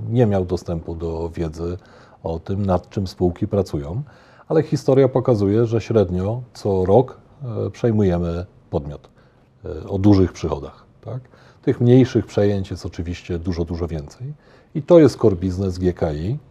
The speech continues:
i spółek, e, z grupy kapitałowej Immobile. Więc ja uważam, że te prognozy dotyczą, e, wzrostu organicznego.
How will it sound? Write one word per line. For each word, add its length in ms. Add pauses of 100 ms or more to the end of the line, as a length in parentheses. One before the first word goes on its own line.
(200)
i 120
spółek, 640 (200)
e, 40
z 80
grupy 520
kapitałowej 600
Immobile. 420 (480)
Więc 140
ja 100
uważam, 460
że 140
te 160
prognozy 500
dotyczą, 500
e, 520
wzrostu 560
organicznego. 600